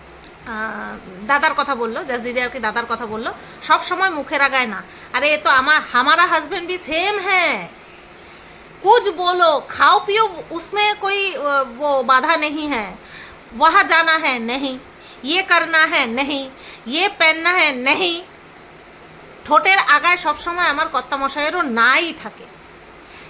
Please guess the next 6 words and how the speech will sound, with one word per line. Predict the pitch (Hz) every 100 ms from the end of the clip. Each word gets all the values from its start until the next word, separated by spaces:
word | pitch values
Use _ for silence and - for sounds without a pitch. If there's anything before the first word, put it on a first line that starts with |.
| -
শেরুকে | - 311 349 381 392
আনার | 320 339
সময় | 349 359 339 359 392 -
বিগ | 202 349 415 320
নো | 330 359
ছিল, | 370 311 240